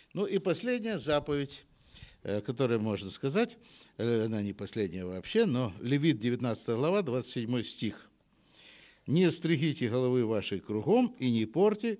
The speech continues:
края бороды твоей». Да? Кругом,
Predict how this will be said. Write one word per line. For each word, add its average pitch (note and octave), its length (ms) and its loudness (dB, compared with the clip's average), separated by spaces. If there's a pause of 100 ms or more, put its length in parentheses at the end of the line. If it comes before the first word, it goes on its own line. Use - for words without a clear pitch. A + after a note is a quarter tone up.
(120)
края D#3 500 2 (840)
бороды B2 560 4
твоей». A#2 560 0
Да? C3+ 360 -4
Кругом, D#3 640 0